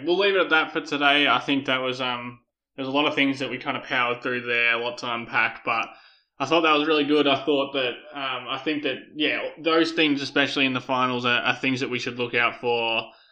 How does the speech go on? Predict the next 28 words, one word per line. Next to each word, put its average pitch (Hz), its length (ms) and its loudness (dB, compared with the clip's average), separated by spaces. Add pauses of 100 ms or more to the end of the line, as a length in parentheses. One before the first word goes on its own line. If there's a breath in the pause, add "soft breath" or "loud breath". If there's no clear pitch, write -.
(200 loud breath)
The 127 280 -2
way 127 200 6
they 123 120 4
use 120 280 -2
Davis, 113 580 0
the, 117 160 -6
the, 123 380 -8
the 120 80 -8
two 127 200 -4
big 117 260 -2
men, 113 340 -2
um, 110 540 -4
and 123 180 -4
just, 123 300 -8
and 123 160 -6
especially, 131 460 -2
like 120 200 -4
you 120 60 -10
said, 117 360 -4
that 113 180 -4
there 117 100 -4
was 120 140 -4
a 120 40 -10
really 117 220 -4
good 117 160 -6
point, 113 220 -6
the 117 80 -6
movement 120 560 -4